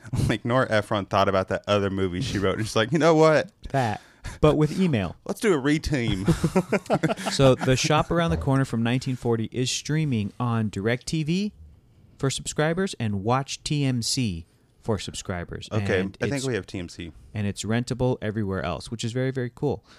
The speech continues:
Speaker 2: And if not, we can get it, uh, Netflix through the mail. So
Speaker 1: True.
Speaker 2: I'm never stressing about it, dude.
Speaker 1: Please don't.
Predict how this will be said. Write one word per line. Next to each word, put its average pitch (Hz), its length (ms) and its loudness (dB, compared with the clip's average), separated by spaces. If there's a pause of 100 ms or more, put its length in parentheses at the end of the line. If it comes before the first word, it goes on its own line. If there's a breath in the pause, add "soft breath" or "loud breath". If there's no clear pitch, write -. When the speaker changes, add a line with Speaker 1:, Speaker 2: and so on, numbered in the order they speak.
(120)
Speaker 2:
And 135 120 0
if 127 100 -2
not, 175 220 0
we 135 100 -2
can 131 120 -2
get 135 160 0
it, 127 200 -4
uh, 117 480 2
Netflix 113 380 -2
through 92 120 -2
the 82 80 -4
mail. 78 260 -8
So - 140 -2
Speaker 1:
True. 113 200 2
Speaker 2:
I'm 131 220 0
never 107 240 0
stressing 92 360 -4
about 85 220 -4
it, 76 100 -8
dude. 90 360 -4
Speaker 1:
Please 120 200 -2
don't. 95 240 -6